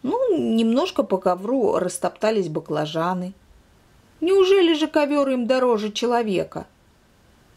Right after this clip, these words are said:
А вареньем на стене вы картин не рисовали.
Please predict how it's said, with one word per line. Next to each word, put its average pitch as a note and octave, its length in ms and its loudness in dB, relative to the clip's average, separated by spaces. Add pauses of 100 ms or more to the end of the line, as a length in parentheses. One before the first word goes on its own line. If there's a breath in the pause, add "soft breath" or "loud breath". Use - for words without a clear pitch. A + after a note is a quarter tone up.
(240)
А F3 140 0
вареньем F3 680 0
на F3 100 0
стене B3 560 0 (100)
вы G#3+ 280 0
картин G3 600 -2
не G#3+ 120 2
рисовали. A3 800 0